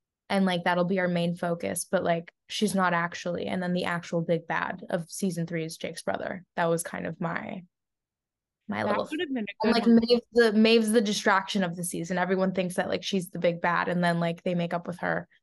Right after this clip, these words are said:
Speaker 1: but then whatever the storyline was,
Speaker 2: Still going on.
Speaker 1: and she's like, "Guys, that's not me." And then
Speaker 2: That, okay, that would have
Speaker 1: They
Speaker 2: been
Speaker 1: should let
Speaker 2: so
Speaker 1: me, they should let me write the third
Speaker 2: <laughs>
Speaker 1: one. <laughs>
Speaker 2: And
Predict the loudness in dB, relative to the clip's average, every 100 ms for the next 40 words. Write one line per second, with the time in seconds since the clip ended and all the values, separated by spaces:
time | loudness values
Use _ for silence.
0 | _ _ -4 0 2 0 0 0 0 2
1 | 4 4 2 -2 -4 -4 -2 0 2 2
2 | 0 -4 -8 -12 -12 -2 -2 -2 -4 -10
3 | -12 -12 -8 -8 -6 -8 -8 -10 -8 -10
4 | _ -10 -8 -4 -4 -2 0 0 -2 -6
5 | -4 -4 -2 -4 -8 -8 -16 _ _ _
6 | _ _ _ _ _ -4 0 2 0 -4
7 | -12 _ _ _ _ _ _ _ _ -10
8 | -4 -2 -4 -4 -4 -2 -2 -4 -6 _
9 | -4 -4 -4 -6 -4 -4 -2 0 2 2
10 | 6 6 6 6 6 6 6 8 8 6
11 | 6 4 4 6 6 6 4 4 -4 0
12 | 0 0 -4 -8 -20 -10 -6 -6 2 2
13 | 2 2 2 2 -6 -6 -6 -8 -18 _
14 | _ _ -20 -18 -6 0 2 2